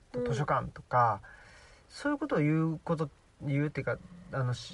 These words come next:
Speaker 2: 喋ることって多いんだけど、
Speaker 1: うん。
Speaker 2: 今回は東吉野での暮らし
Speaker 1: うん。
Speaker 2: みたいなのを、ちょっと、あの、お話できたらなと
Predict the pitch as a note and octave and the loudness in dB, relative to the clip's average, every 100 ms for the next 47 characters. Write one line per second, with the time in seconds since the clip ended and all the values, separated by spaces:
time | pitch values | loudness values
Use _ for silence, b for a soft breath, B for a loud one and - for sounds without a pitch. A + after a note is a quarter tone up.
0 | - D#3+ D#3+ C#3+ A#2+ A#2 C#3 C#3 A#2+ G#2+ | -2 4 6 4 0 0 4 4 2 -4
1 | G#2 G#2 B2+ A2+ G#2 B2+ B B B B | -4 2 4 6 2 -4 B B B B
2 | B B B - - - - C4 C4+ B3+ | B B B -20 -20 -20 -2 2 2 2
3 | A#3 A3+ A#3 F3 F#3 A#3+ - B3 B3+ - | 4 6 6 4 4 4 0 -2 -2 0
4 | F3+ D3+ B2+ B2 - D3+ D3 - B2+ - | 0 2 0 -2 4 6 6 2 -8 -10
5 | - - A#3+ A#3+ A3 F#3+ - - - - | -16 -6 -2 -2 -4 -8 -16 -20 -20 -18
6 | - E3 D3+ A#2+ A2 G#2 A2+ C#3 A2+ - | -2 2 4 2 0 -2 0 0 0 -6
7 | - - - A#2+ - - - - - - | -20 -12 -8 -8 -6 -6 -6 -10 -20 -20
8 | - b b b b b b - B2+ A#2 | -20 b b b b b b -10 -4 -4
9 | A2 G#2+ - A#2 B2 A#2 A2+ A#2+ - - | -4 -6 -6 0 0 0 -2 -8 -10 -6
10 | C3 C3 - G#2+ A2 A#2 - | -2 -2 -2 -4 -4 -6 -8